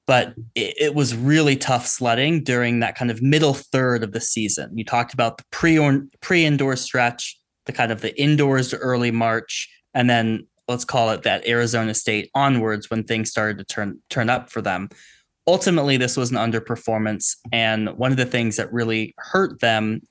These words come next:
during that six, you know, they had a six-match losing streak, they lost eight of nine, is Aaron Cayetano.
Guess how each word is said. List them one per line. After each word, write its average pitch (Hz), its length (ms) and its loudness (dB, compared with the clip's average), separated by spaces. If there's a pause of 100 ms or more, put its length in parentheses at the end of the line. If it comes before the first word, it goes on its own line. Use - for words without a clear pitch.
during 123 400 2
that 113 240 0
six, - 560 -2 (200)
you - 80 -4
know, 95 140 -6
they 117 100 -8
had 123 80 0
a 113 60 0
six-match 139 580 0
losing 117 300 -2
streak, 107 300 -6
they 104 80 -4
lost 101 240 -8
eight 147 160 2
of 123 120 0
nine, 110 380 0 (400)
is 135 520 0
Aaron 135 220 0
Cayetano. 160 680 -2